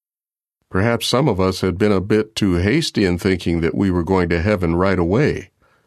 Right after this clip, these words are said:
He added, "The thing for us to do would be to keep busy in the Lord's service." Brother McMillan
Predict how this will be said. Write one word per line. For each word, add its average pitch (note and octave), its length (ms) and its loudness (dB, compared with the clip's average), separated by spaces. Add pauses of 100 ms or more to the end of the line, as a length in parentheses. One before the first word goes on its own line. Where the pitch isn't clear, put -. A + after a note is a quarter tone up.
(260)
He F#2+ 220 -2
added, F#2 480 0 (600)
"The D#2+ 100 -2
thing C3+ 260 2
for E3 160 0
us E3 160 0
to D3 140 0
do F#2 420 0 (480)
would F2 180 -2
be B2+ 180 2
to F#2+ 180 -2
keep D3+ 360 -4 (120)
busy G2+ 360 2
in F#2 120 2
the F#2 80 0
Lord's F#2 520 0
service." - 680 -4 (920)
Brother C#3+ 320 2
McMillan A#2+ 680 0